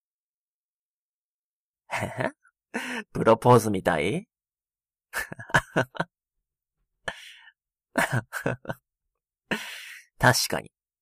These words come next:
言われてみればそうだな。まあでも、プロポーズは、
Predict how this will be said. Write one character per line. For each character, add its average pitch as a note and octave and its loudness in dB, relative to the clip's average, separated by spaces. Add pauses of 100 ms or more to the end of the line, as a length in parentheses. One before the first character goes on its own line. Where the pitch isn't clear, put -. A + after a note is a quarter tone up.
(520)
言 G#2+ -2
わ D3 6
れ A#3 6
て A3 -4
み G3+ -2
れ B2 2
ば G#2+ -2
そ A#2+ -4
う - -4
だ - -12
な。 - -10 (1400)
ま - 0
あ C3 2
で C3 2
も、 A#2 -2 (540)
プ D3 2
ロ D#3 10
ポ D#3+ 8
ー B2 8
ズ G2+ -10
は、 G2+ -8